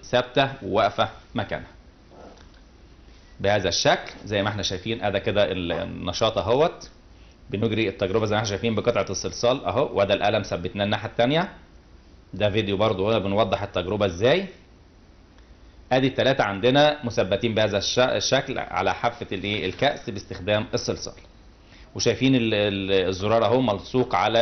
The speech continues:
ادي المسطرة موجود، هنا ادي الزرار وده على القلم والملعقة بهذا الايه الشكل. طيب بعد كده بعمل ايه؟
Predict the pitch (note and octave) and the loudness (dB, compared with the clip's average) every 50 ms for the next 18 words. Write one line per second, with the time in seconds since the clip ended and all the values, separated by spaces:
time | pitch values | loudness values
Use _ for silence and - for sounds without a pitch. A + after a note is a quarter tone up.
0 | A#2 - F#2 F2+ F#2 G2 F2+ F#2 F2+ F2 - - A2+ A2 G#2+ G2+ F#2+ F2+ F2+ F#2+ | 2 2 -2 -4 -2 -2 -2 -2 -4 -4 -2 0 0 0 0 0 -2 -2 -2 0
1 | A#2 C3 C3+ C3+ A#2+ G#2+ G#2+ A2+ A2+ F2 F#2 G2 F#2 F#2+ E2+ E2+ F#2+ F#2 G2+ A#2+ | 0 0 2 0 0 0 2 2 2 2 2 2 2 2 0 0 0 2 2 2
2 | B2 C3 A2 G#2 G2 G2 F#2 F2+ F2 F2 F2+ - - - A#2+ C#3+ D3 E3 F3 - | 2 2 2 2 2 4 2 2 2 0 0 0 2 2 4 4 4 2 0 -6
3 | - - - - - - - - - - - - - - G#2 A#2 A#2 B2 A#2 F#2+ | -12 -20 -20 -20 -20 -20 -20 -20 -20 -20 -20 -18 -10 -6 -2 2 2 2 2 0
4 | G#2 G2+ G2 F#2+ F#2 G#2+ G#2+ - G#2 F#2+ F2+ F2+ F#2+ G2 F2+ F#2+ E2+ D#2+ E2 F2+ | -2 -2 0 2 2 2 2 2 0 2 2 2 0 0 2 0 -2 -2 -2 -6
5 | F#2 - - - - - - - - - - - - - - C3+ A#2+ - - D2+ | -6 -6 -8 -16 -20 -20 -20 -20 -20 -20 -20 -20 -16 -8 -4 -2 -2 -2 -2 -4
6 | - - - - - - - - F2 D#2+ - - - F#2+ C3+ F3 G3 F3 D3 C3 | -6 -12 -16 -20 -20 -18 -10 -6 -6 -4 -6 -6 -6 0 2 2 2 2 0 -2
7 | - C#3+ C#3+ C3 C#3 C#3 B2+ A#2+ G2+ F#2+ F#2 F2+ F#2+ G2 F#2+ | 0 2 2 4 4 4 2 2 0 -2 -6 -6 -6 -8 -8